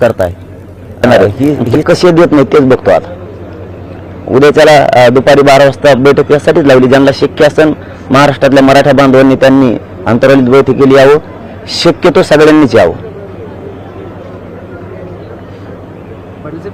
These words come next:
Speaker 2: शिंदे साहेबांचं म्हणणं आहे की हे आरक्षण जे आता दिलंय ते टिकवण्यासाठी सरकार सगळी ताकद लावेल, जे, अ, करायचं असेल ते सगळं करू आपण.
Speaker 1: तर ते आम्हाला पाहिजेच नाही ना, त्याचं स्वागत केलंय, काही जणांना पाहिजे होतं म्हणून. या गोरगरिबांच्या लढाईमुळेच हे आरक्षण मिळालेलं आहे.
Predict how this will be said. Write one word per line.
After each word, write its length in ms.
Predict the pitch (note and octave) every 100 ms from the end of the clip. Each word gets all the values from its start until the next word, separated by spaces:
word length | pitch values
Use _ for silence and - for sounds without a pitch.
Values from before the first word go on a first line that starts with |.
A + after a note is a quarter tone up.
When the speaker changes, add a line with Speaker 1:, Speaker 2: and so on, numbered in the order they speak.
| -
Speaker 2:
शिंदे 240 | D3+ D#3
साहेबांचं 360 | E3+ D#3+ E3+ F3+
म्हणणं 220 | D3+ D3
आहे 100 | E3
की 380 | - F3+ G3+ D3
हे 60 | E3
आरक्षण 380 | D3 D3 D#3 C3+
जे 60 |
आता 220 | C#3 C#3 C#3
दिलंय 200 | C#3 C#3 C#3 - - D#3
ते 120 | C#3
टिकवण्यासाठी 480 | D3+ D#3+ E3 E3 F3+
सरकार 500 | - C#3+ - E3 F3+ - -
सगळी 220 | D#3 E3+
ताकद 340 | - A3 F3+ D#3
लावेल, 320 | C3+ B2+ C#3+
जे, 320 | - - D#3+
अ, 260 | D#3 - B2 C3 C#3+
करायचं 280 | C#3+ D#3
असेल 160 | D3+ D#3
ते 60 | D#3
सगळं 240 | D#3 D#3+
करू 220 | D#3+ C3
आपण. 180 | A#2 - - - - - - -
Speaker 1:
तर 40 | -
ते 60 |
आम्हाला 240 | F3 F#3+ G3
पाहिजेच 280 | F#3+ F#3+
नाही 160 | F#3 E3+
ना, 200 | F#3+ A3 - - - - - - - - - - - - - -
त्याचं 200 | C3 F3
स्वागत 360 | E3+ D#3+ F3+ - -
केलंय, 240 | G3+ F3
काही 240 | - D#3+
जणांना 340 | E3+ E3+ E3+ E3
पाहिजे 300 | D#3 D#3+ D#3+
होतं 200 | D3 D3
म्हणून. 220 | C#3+ A2+ - - -
या 80 | C3+
गोरगरिबांच्या 760 | C#3 E3+ E3+ E3+ E3 D3 - D#3
लढाईमुळेच 520 | D#3 E3 D#3+ E3+ F3+
हे 240 | - C#3
आरक्षण 320 | D3+ D3 C#3 C#3+
मिळालेलं 460 | C3+ A#2+ A2 F2
आहे. 200 | - -